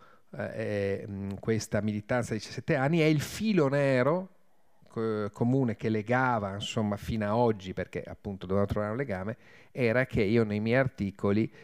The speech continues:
oggi scrivo per il giornale, eh, che, mm, insomma, notoriamente, eh, baluardo, fascista, eccetera, eccetera, e, e critico l'O N G. Per fu-, cioè, non hanno avu-,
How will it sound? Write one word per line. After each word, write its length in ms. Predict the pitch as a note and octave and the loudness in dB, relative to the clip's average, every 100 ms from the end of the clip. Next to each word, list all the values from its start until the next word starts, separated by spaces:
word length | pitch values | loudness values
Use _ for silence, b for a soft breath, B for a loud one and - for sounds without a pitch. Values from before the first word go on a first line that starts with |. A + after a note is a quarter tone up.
| B B | B B
oggi 560 | A#2 G2 G2 G#2 G2+ - - | 0 2 0 -6 -8 -8 -16
scrivo 360 | - - A#2+ G2+ | -8 0 2 2
per 160 | G#2 | 0
il 80 | G#2 | -4
giornale, 680 | G#2+ A#2+ B2 G2+ F#2+ G#2+ D#3+ b b b _ | -4 -2 0 -2 0 0 -2 b b b _
eh, 320 | - G2+ F#2 F#2 | -14 -8 -8 -8
che, 280 | G#2 - G2 | -8 -8 -10
mm, 520 | G2+ - - - G#2 | -14 -14 -12 -12 -12
insomma, 600 | - F#2+ F2+ E2 E2+ - | -10 -8 -8 -10 -12 -12
notoriamente, 1300 | G2+ G2 G2+ G2 F#2+ G#2 A2 A2 - F#2 F2+ F2+ - B B B | -10 -4 0 2 2 0 -4 -4 -6 -4 -4 -6 -10 B B B
eh, 640 | F#2 F#2+ F#2 F#2+ F#2+ F#2+ F#2+ | -10 -8 -8 -10 -10 -10 -6
baluardo, 720 | G2 G2 G#2+ G#2+ A2 F#2+ F2+ | -4 -2 0 2 0 0 -2
fascista, 1040 | - - - G#2 A2+ - - F#2+ F#2 F#2 | -2 -6 -8 -8 -8 -8 -2 0 0 -6
eccetera, 480 | G2 - A2 - A#2 | -10 -8 -6 0 2
eccetera, 640 | C#3+ - A2 - B2 C#3+ E3+ B B B B | 2 0 -4 -4 -4 -2 -4 B B B B
e, 920 | - A#2 A2+ A2 G#2+ G#2 G#2 G2+ G2+ G2 | 2 4 6 6 6 6 4 2 0 -2
e 140 | - | -2
critico 540 | - - F#2 - - G#2 | 0 0 -2 -12 -10 -8
l'O 140 | G2+ | -6
N 220 | F#2 F#2 F2 | -6 -6 -8
G. 240 | - - - | -12 -14 -8
Per 120 | A#2+ | -6
fu-, 180 | A#2 - | -4 -4
cioè, 140 | - B2+ | -2 0
non 120 | C3+ | 0
hanno 120 | D3+ | 2
avu-, 160 | C3+ | 0